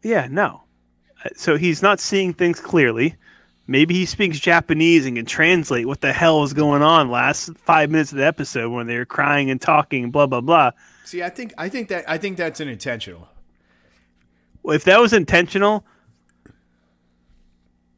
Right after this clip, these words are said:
Speaker 1: uh, I, I don't even know where to begin because the, the other,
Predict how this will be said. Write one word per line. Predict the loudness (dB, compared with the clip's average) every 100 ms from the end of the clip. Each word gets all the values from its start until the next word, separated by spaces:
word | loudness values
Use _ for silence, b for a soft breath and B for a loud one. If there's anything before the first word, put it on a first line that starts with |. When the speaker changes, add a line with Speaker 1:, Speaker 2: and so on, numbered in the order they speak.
| _ _ _ -18
Speaker 1:
uh, | -18 _ _ _ _ _ _ _ _
I, | -4 -2 -6 -6 0 2 4 4
I | 4
don't | 4
even | 2
know | 2
where | 0
to | 0
begin | -2 -2 -2 -4 _
because | 0 2 0
the, |
the | -4 0 2 2 0 0 2
other, | 4 6 4